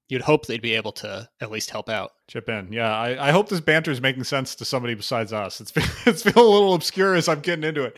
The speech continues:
Speaker 1: <laughs> To, to someone who's had ants before.
Speaker 2: So for anyone who's new, uh, and who made it through the ant talk, uh, Clock Spinning is a podcast where we're, uh, going card by card through some of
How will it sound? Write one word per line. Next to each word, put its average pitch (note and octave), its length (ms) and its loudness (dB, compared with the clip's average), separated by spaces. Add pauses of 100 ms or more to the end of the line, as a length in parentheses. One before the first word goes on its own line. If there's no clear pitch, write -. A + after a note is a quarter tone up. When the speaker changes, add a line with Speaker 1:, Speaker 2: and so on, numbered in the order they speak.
(140)
Speaker 1:
<laughs> - 140 -18
To, E3+ 300 -2 (280)
to F3+ 120 2
someone G3 320 8
who's F#3 200 6
had E3+ 240 6
ants D3+ 320 2
before. A2+ 440 -10 (120)
Speaker 2:
So F#3 180 4
for G3 180 0
anyone A#3 360 2
who's F#3 260 0
new, F3 360 0 (100)
uh, D3 280 4
and D#3+ 140 -2
who D#3 100 2
made D#3 220 2
it F3 120 -4
through D#3+ 160 -2
the D3 180 -4
ant D#3 220 -2
talk, A#2+ 420 -2
uh, A2+ 160 -16
Clock B3 240 0
Spinning D4+ 220 -6
is - 80 -4
a F#3 40 -12
podcast F#3+ 540 0
where E3 160 -2
we're, E3 320 -2
uh, D3 140 0
going D3+ 300 -2
card A#3+ 280 -4
by G3+ 100 -2
card D3+ 460 0
through C#3+ 520 -2
some G#3+ 200 -6
of G3+ 100 -6